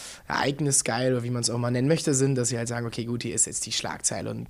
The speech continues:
beispielsweise bei der Bild, da müssen wir jetzt drüber berichten und da machen wir ein Riesending draus."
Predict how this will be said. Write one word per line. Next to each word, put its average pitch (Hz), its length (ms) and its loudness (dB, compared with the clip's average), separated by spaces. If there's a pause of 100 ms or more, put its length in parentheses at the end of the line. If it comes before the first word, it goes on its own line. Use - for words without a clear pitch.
(140)
beispielsweise 117 460 -6
bei 117 100 -8
der 117 120 -10
Bild, 131 320 4
da 120 60 -2
müssen 120 240 0
wir 123 60 -2
jetzt - 160 2
drüber 120 140 0
berichten 131 440 2
und 120 180 -2
da 120 80 0
machen 123 200 2
wir 123 60 0
ein 120 40 0
Riesending 131 420 4
draus." 165 320 8